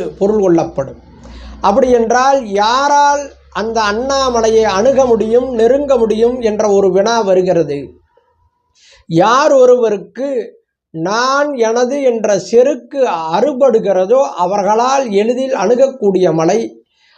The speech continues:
அண்ணாமலை. நான் எனது என்ற செருக்கு அற்றவர்கள் யாராக இருக்க முடியும் என்றால் ஞானிகளாகத்தான் இருக்க முடியும். அதனால்தான் ஞான தபோதனரை வா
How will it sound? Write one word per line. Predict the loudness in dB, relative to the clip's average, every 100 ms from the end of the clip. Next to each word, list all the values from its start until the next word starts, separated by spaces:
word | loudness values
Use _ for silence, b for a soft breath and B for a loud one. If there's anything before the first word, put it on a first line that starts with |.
| _ -2
அண்ணாமலை. | 0 2 0 -2 -2 -4 -4 -6 -18 _ _ _ _ _ _ _ _ _ _ _ -10
நான் | -4 0 0 0 0
எனது | 0 0 -2 0
என்ற | -2 0 -2
செருக்கு | 2 2 2 -2 -6 -2 0
அற்றவர்கள் | -2 -6 -2 0 2 2 2 2 0 -6 -6
யாராக | -2 0 0 0 2 0
இருக்க | 0 -2 -2
முடியும் | -2 -2 -2 -4
என்றால் | -4 -2 0 0 -2 -4
ஞானிகளாகத்தான் | -2 0 0 2 4 2 0 -4 -6 -6 -4 -4
இருக்க | -6 -6 -8
முடியும். | -8 -10 -16 -20 _ _ _ _ _ -4
அதனால்தான் | 0 2 2 0 2 0 -2 -8 -14 _ _ _ _ -6
ஞான | -2 0 0 0 0 -2
தபோதனரை | 0 4 4 4 2 2 0 -2
வா | -2 0